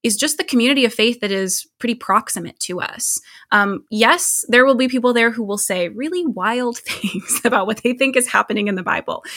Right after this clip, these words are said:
Um, yes, there will be mistakes. Um, but if you really believe that the Holy Spirit is indwelling not just you, but other people in your immediate context,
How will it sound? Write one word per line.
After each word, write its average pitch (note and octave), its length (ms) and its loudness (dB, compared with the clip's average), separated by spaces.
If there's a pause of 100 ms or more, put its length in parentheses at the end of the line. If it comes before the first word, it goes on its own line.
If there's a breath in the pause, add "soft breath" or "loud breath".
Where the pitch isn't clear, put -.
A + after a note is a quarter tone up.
(300 loud breath)
Um, G3 220 0
yes, A#3+ 320 4
there B3 140 4
will A#3+ 100 4
be A#3 120 0
mistakes. - 840 -2 (400 soft breath)
Um, G#3 340 4
but A3+ 140 2
if A#3 140 4
you A3+ 180 -2
really D#4+ 320 0
believe A#3 340 0
that E3+ 100 -6
the G3 60 -4
Holy G#3 220 -2
Spirit F#3+ 320 -4
is F3 120 -6
indwelling F#3 880 -8
not A#3 220 0
just - 180 -2
you, G3 640 -4
but G#3+ 160 0
other A3 240 4
people G#3 320 -4
in F#3+ 140 -6
your F#3+ 180 -2
immediate F#3 420 -8
context, - 760 -6